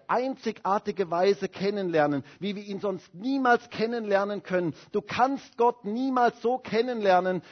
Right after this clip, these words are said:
wie in den Stürmen deines Lebens. Das sind ganz besondere Zeiten, wo wir Gott in einer ganz neuen Art und Weise kennenlernen. Und wie schon gesagt, manche Christen meinen, dass wenn sie alles richtig machen, dass sie niemals in irgendwelche dunklen Täler hineinkommen.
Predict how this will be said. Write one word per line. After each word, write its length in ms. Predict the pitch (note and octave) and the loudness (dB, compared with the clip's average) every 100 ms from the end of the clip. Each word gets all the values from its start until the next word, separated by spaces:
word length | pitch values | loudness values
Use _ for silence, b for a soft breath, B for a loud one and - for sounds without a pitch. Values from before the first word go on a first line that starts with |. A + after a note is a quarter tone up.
| B | B
wie 140 | F#3 | -4
in 80 | F#3 | 0
den 160 | F3 D#3 | 0 -2
Stürmen 600 | - A3+ B3 A#3+ A#3 G#3+ B - | -6 6 6 6 -2 -4 B 2
deines 420 | E3+ F3 E3+ - | 4 4 0 -2
Lebens. 480 | D3+ D3 B2 G#2 G2 _ _ _ _ _ E3+ | -2 0 -2 -8 -10 _ _ _ _ _ -6
Das 100 | E3+ | -4
sind 200 | E3+ - | -6 -4
ganz 280 | A#3 B3 - | -6 -6 -6
besondere 580 | G3 G3 G#3+ A3+ G#3 | -6 -4 -6 -4 -6
Zeiten, 480 | - F3+ E3+ E3 D3+ B B | -4 0 0 0 -6 B B
wo 140 | D#3+ | -2
wir 100 | D#3+ | -2
Gott 180 | E3+ E3+ | -2 -4
in 80 | E3 | 0
einer 200 | D#3+ D#3 | 0 0
ganz 360 | F#3 G3 G#3+ - | -2 -4 -6 -4
neuen 360 | D#3+ F3 G3 | 0 0 0
Art 260 | G3 D#3 D#3+ | -4 -6 -4
und 140 | D#3 | -6
Weise 280 | C3 C3+ C#3 | -2 -4 -4
kennenlernen. 540 | C#3 C3+ C3+ B2 A#2 B B | -8 -4 -2 -2 -4 B B
Und 80 | D#3 | -8
wie 80 | G3 | -6
schon 160 | G#3+ | -6
gesagt, 240 | F#3 F#3 F3+ | -2 -2 0
manche 300 | F#3+ G#3 G#3 | -4 -4 -10
Christen 400 | F#3+ G3 - F#3+ | -6 -8 -8 -4
meinen, 400 | F3 F3 D#3+ C#3 B | -2 0 -2 -4 B
dass 120 | E3+ | -6
wenn 140 | D#3+ F3 | -2 -4
sie 220 | E3+ - | -4 0
alles 320 | A3+ B3 - | 2 2 2
richtig 340 | G3+ F#3+ F3 D3+ | -4 -2 -4 -2
machen, 380 | C#3+ C#3 D#3+ D#3 B | -4 -2 -4 -4 B
dass 160 | F3 E3+ | -2 -2
sie 100 | F3 | -6
niemals 480 | G3 C4+ B3+ A#3 | -2 -2 2 2
in 140 | G3+ F3+ | 0 -2
irgendwelche 480 | G#3 G#3+ F#3+ F#3 F#3 | 0 0 0 -2 -4
dunklen 400 | F#3+ F#3+ F3+ E3+ | -4 -6 -10 -8
Täler 260 | E3+ D#3+ | -4 -2
hineinkommen. 640 | D#3 D#3+ D3 D3 C#3 B2 | -4 -4 -4 -4 -4 -6